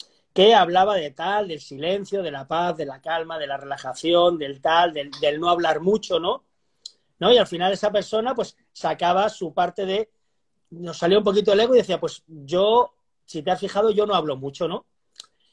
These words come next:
Y lo que me di cuenta es que, claro, yo me di cuenta de ese detalle y lo compartimos el domingo.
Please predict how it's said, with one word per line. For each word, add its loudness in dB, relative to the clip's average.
Y -2
lo 4
que 0
me -2
di 2
cuenta 2
es -4
que, -2
claro, 4
yo 0
me -6
di 0
cuenta -2
de 2
ese -4
detalle -2
y 0
lo 2
compartimos -6
el -6
domingo. -6